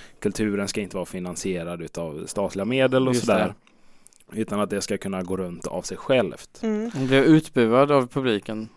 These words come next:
Speaker 2: som satt där när hon sa det.
Speaker 1: Ja, det blev hon.
Speaker 2: Ja.
Speaker 1: Väldigt mycket. Den här debattartikeln har ju lika mycket substans, eh, som bortkokat vatten.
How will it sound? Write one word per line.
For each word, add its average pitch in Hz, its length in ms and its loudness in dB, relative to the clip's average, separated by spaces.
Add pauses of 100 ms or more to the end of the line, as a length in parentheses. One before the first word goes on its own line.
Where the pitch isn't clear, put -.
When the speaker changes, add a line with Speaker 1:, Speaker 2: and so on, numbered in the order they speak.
(140)
Speaker 2:
som 123 120 -6
satt 113 240 -8
där - 180 -6 (160)
när 123 120 -2
hon 107 120 0
sa 110 180 -2
det. 101 240 -8
Speaker 1:
Ja, 117 260 8
det 110 80 4
blev 98 160 0
hon. 80 120 -12
Speaker 2:
Ja. 123 380 4
Speaker 1:
Väldigt 107 380 0
mycket. - 220 -8 (720)
Den 135 180 4
här 131 260 8
debattartikeln 123 1120 0
har 123 220 4
ju 101 600 4
lika 104 340 0
mycket 95 300 -2
substans, 87 640 -4
eh, 82 140 -4
som 85 440 -4
bortkokat 92 500 -4
vatten. 85 340 -10